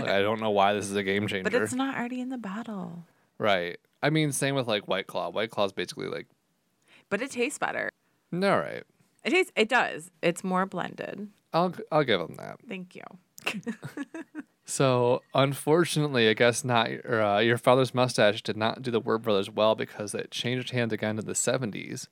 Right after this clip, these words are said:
Speaker 2: Oh, wow.
Speaker 1: This time, the owners were Mayor Morgana, sure,
Speaker 2: That
Speaker 1: and
Speaker 2: sounds great, yeah.
Speaker 1: John R. Ferris.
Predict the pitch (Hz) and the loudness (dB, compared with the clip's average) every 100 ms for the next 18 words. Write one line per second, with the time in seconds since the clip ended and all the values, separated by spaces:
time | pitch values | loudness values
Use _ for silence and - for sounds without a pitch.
0 | _ 196 190 143 156 - _ _ - 123 | _ -14 -12 -12 -14 -20 _ _ -2 0
1 | - 127 127 123 123 113 113 120 117 110 | 2 2 2 2 0 0 0 0 0 0
2 | 104 101 104 - - - 107 107 135 143 | 2 2 -2 -4 -14 -8 0 2 4 4
3 | 139 131 139 - _ - 113 113 120 113 | 4 0 -4 -12 _ -2 0 0 -2 -2
4 | 123 147 170 180 160 _ - _ - - | 0 -2 -2 -6 -10 _ -20 _ -12 -6
5 | - - 120 185 196 143 120 - - 151 | -2 -2 -4 -8 -6 0 0 0 -4 -2
6 | 180 170 - 185 160 - 127 117 120 107 | 0 -2 -6 -8 -8 -4 4 4 4 2
7 | 107 - - 67 - - | 2 0 -4 -4 -6 -10